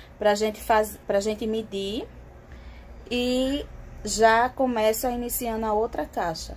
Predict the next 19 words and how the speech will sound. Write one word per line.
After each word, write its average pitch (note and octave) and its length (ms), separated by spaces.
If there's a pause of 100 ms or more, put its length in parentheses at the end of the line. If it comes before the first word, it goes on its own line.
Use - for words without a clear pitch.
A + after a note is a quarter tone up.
(160)
certo? G3+ 540
Se - 80
inscrever B3+ 480
no A3 100
canal, F3+ 640 (280)
deixar G#3 360
o B3 40
seu A#3+ 220
joinha, F#3+ 800 (600)
clicar A3 400
no D4 140
sininho B3+ 360
de A3+ 120
notificações A3 800
pra A3+ 120
receber A3+ 540
os G#3 100
próximos G3+ 600
vídeos F#3 640